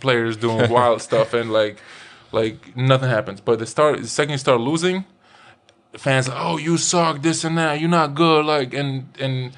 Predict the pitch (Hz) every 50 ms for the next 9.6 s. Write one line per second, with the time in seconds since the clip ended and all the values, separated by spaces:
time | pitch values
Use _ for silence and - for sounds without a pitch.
0 | - - _ - - 165 160 160 151 151 175 202 214 190 143 117 107 104 98 110
1 | 123 135 151 170 175 175 - 180 143 131 127 123 131 131 - - 120 135 147 147
2 | 127 120 160 180 - 170 139 123 113 113 110 110 117 123 143 160 160 160 143 143
3 | 139 131 131 127 123 131 143 165 180 180 - 170 147 135 135 131 123 131 139 135
4 | 131 123 - - - - - 127 127 131 127 131 135 123 120 113 110 113 120 160
5 | 175 170 151 123 127 123 120 113 110 - 123 120 110 110 - - - - - _
6 | - 113 113 110 151 165 160 160 151 147 139 131 135 113 110 - 113 113 113 110
7 | - 120 117 117 110 107 104 107 107 98 - 120 117 127 147 151 143 127 131 -
8 | 113 107 107 110 127 139 147 131 131 - 127 113 110 113 110 110 127 127 123 110
9 | 117 120 113 - - - _ - - - -